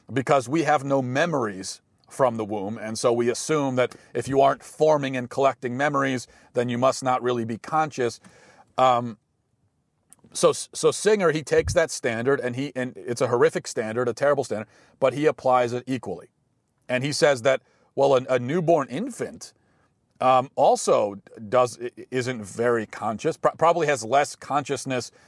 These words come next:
than a monkey or a pig. Same for people in a coma, uh, same for pe-, people who are very old and very sick in nursing homes. Um, same for, same for, uh,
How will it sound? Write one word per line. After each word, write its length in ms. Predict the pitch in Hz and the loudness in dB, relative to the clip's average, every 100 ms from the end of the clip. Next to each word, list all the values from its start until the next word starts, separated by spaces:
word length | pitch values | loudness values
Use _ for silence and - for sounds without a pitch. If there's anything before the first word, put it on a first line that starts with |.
| - | -6
than 160 | 117 127 | -2 0
a 60 | |
monkey 480 | 120 117 160 - 139 | 0 0 0 0 -4
or 140 | 110 104 | 0 0
a 60 | |
pig. 360 | - 185 190 - _ _ _ _ _ _ _ _ _ _ _ | 0 -2 -2 -6 _ _ _ _ _ _ _ _ _ _ _
Same 320 | - 151 160 | -2 2 2
for 140 | 139 160 | 2 -2
people 340 | 160 156 151 | -2 -2 0
in 60 | 135 | 0
a 60 | |
coma, 560 | 120 156 175 180 180 180 | 2 2 2 2 2 2
uh, 160 | 127 117 | 2 2
same 360 | - 147 151 143 | 2 0 0 -4
for 360 | 139 131 127 | 2 4 4
pe-, 220 | - 143 | 0 -12
people 360 | 151 - 147 147 | -10 -6 -2 0
who 100 | 131 | 4
are 100 | 117 | 4
very 320 | 131 135 131 131 | 4 2 2 0
old 260 | 131 131 | 2 2
and 80 | 123 | 0
very 180 | 123 123 | 0 0
sick 220 | - 139 | 0 -2
in 100 | 107 | -2
nursing 300 | 123 156 160 | -2 -2 -2
homes. 340 | 156 151 147 - _ _ _ _ - | 0 0 0 -10 _ _ _ _ 0
Um, 420 | 127 120 117 117 - | 4 6 4 -2 -10
same 420 | - 147 143 135 | -2 2 2 -2
for, 520 | - 135 127 117 113 | 0 4 6 4 0
same 340 | - - 131 131 | -4 0 0 0
for, 380 | - 123 113 110 | 0 2 4 4
uh, 220 | 104 | 2